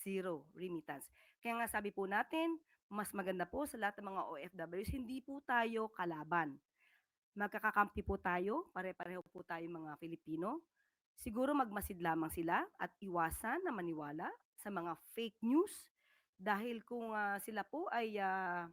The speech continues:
mauudyukan man mga ganitong klaseng, ah, panawagan at pagsasagawa ng mga activi-, activities laban sa gobyerno, hindi lamang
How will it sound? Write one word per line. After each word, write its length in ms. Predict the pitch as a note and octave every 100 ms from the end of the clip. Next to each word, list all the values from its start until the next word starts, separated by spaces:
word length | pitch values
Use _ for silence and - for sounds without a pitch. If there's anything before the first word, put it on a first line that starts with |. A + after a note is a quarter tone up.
| _ _ _ _ -
mauudyukan 1120 | G#3+ - C4 C4+ - B3+ G#3 C#4 - A#3+ D3 - _ F#3+
man 400 | A3 D4 D#3+ - -
mga 160 | G3+ G3+ G3
ganitong 280 | G3+ G#3+ G#3
klaseng, 720 | G#3 G#3 G#3+ F#3+ E3+ E3 D#3 _ _ - -
ah, 320 | F#3+ F3+ F3 E3+ -
panawagan 880 | G#3+ G#3+ G#3+ G3 G3+ C4 C4+ D4 E4+ E4+
at 80 | G3+ -
pagsasagawa 640 | A3 - G#3 F#3+ F3 G#3+ F4+ -
ng 160 | G#3
mga 160 | G3 F#3
activi-, 480 | - - F#3 E3+ _ -
activities 720 | E3 - D4+ F4 C#4+ C#4+ - F3
laban 480 | E3+ F3 F3+ E4+
sa 80 | -
gobyerno, 720 | G3+ F3+ D#3+ E3 E3 G#3 C#4 _ _ - _
hindi 240 | A#3+ A3 A3+
lamang 320 | G#3+ G#3+